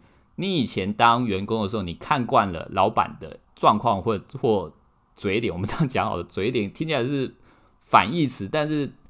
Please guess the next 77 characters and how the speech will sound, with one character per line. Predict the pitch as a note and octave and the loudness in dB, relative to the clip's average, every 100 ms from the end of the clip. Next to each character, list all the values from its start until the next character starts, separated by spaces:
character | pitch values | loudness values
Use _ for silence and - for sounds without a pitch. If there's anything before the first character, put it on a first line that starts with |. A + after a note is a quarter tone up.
| - _ _ | -20 _ _
呃， | - G#2 A#2 | -4 -2 6
大 | F3 | 10
家 | F3+ | 10
当 | F#3 F3+ | 10 6
员 | A#2 | 2
工 | C3 | 2
就 | B2+ | 0
知 | A#2+ | 4
道， | A#2 G2+ | 4 4
你 | F#2+ | 2
们， | F#2 A#2 - | -4 -6 -4
呃， | B2 G#2+ | 0 0
我 | F#2+ A2 | 0 0
们 | C3+ | 0
常 | C3+ C3 | 2 2
常 | C3 C3 | 2 2
看 | - C#3 | 2 4
老 | G#2 A#2 | 4 4
板 | F#2 F2 | -2 -2
都 | A2 | -4
是 | A#2 | -2
用 | A2+ | -2
一 | |
种 | G#2+ F2+ | -4 -6
比 | F2 | -2
较 | G#2+ G#2 | 0 0
负 | - D3+ | -2 -4
面 | B2+ A#2+ | -2 -2
的 | F2 | -4
状 | - A2 | -2 -2
态 | G2 F2+ | 0 -4
来 | - | -4
看 | - G2 | -6 -6
老 | E2 | -6
板。 | - - - | -14 -16 -6
那 | C#3+ | 0
当 | D3 | 2
然 | C3+ | 2
你 | A2+ F2 - - _ _ _ _ - | 2 -6 -12 -20 _ _ _ _ -4
有 | A2+ G#2+ | 0 0
机 | D#3 E3 | 2 2
会 | D#3+ | 2
当 | C3+ C3 C#3 | 4 2 6
到 | C3+ G#2 | 8 8
了 | F2+ E2+ | 4 -2
主 | E2 A#2+ | -6 -6
管 | A2+ | -4
的 | F2 | -4
时 | |
候， | G#2 | -4
你 | |
就 | G2+ | -2
会 | G#2 | -2
希 | A2 | -2
望 | G2+ F2 | -6 -6
你 | |
自 | G2 | -6
己 | F#2 | -6
不 | F2+ | -6
要 | F2 | -8
成 | - | -8
为 | F2 | -10
这 | F2+ | -8
样 | F#2 | -8
的 | F2+ - - | -8 -12 -8
状 | G2 | -10
态 | - - - | -8 -14 -14
嘛。 | - | -20
所 | - A#2 | -6 -2
以 | A2+ G2+ - - - _ | -2 -4 -12 -20 -20 _
我 | A#2+ | -6
们 | B2+ | -2
那 | F#3 F3 | 2 2
时 | |
候， | F3 D#3+ C3 A2+ | 4 6 4 2
我 | G2+ | -2
们 | G#2 G#2 A2+ | -2 -2 -4